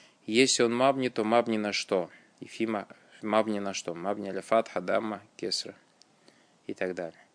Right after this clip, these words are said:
И третье, показать баракаллаху фикум, то есть в каждом, что является причиной его джара. Роббатуль байт мас'уля ани назаф,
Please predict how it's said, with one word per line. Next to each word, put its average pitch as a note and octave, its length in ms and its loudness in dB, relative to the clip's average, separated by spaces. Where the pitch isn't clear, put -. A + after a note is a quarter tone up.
И A#2+ 80 -4
третье, D#3 580 2
показать A#2 540 -2
баракаллаху G#2 480 -2
фикум, A#2 340 -8
то G#2 60 -6
есть G2 140 -8
в - 60 -20
каждом, A#2 600 0
что - 260 -2
является A#2 480 0
причиной A2+ 500 -4
его G2+ 380 -4
джара. F#2+ 360 0
Роббатуль A#2 480 2
байт B2+ 320 2
мас'уля A2+ 540 0
ани G#2+ 180 -2
назаф, G2+ 480 -2